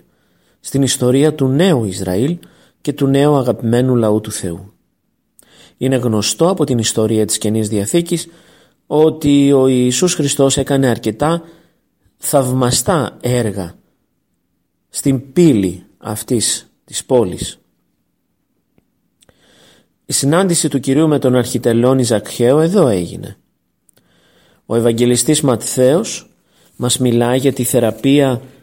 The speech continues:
δύο τυφλών από την Ιεριχώ. Ο Ευαγγελιστής Μάρκος αναφέρεται σε κάποιον, ε, επώνυμο τυφλό με το όνομα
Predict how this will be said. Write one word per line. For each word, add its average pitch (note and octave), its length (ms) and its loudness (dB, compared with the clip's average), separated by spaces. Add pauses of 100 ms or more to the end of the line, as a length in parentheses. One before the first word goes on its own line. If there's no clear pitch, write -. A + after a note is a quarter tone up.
(240)
δύο E3+ 480 0
τυφλών C3 720 -2 (280)
από A#2+ 240 -6
την A#2 180 -4
Ιεριχώ. G#2+ 640 -2 (500)
Ο C#3+ 80 -2
Ευαγγελιστής C3+ 800 0 (100)
Μάρκος C#3+ 720 -2 (340)
αναφέρεται C#3+ 840 0 (580)
σε C#3+ 640 4
κάποιον, F#3+ 680 0
ε, D3 320 2
επώνυμο B2 680 2
τυφλό G#2+ 440 0
με A2 120 0
το B2+ 100 0
όνομα C#3 380 2